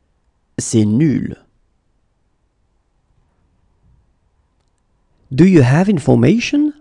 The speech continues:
on local sites? Avez-vous de la documentation sur les sites de la région? Avez-vous de la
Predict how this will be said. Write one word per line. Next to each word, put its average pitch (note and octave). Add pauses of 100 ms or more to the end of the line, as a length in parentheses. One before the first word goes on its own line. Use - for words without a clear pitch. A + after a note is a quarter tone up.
(120)
on B2
local D3
sites? - (1700)
Avez-vous G#2
de G3
la C3+
documentation C#3+
sur A2
les G2+
sites A#2
de A#2
la A2+
région? A#2+ (2000)
Avez-vous C3+ (600)
de C3+ (560)
la G#2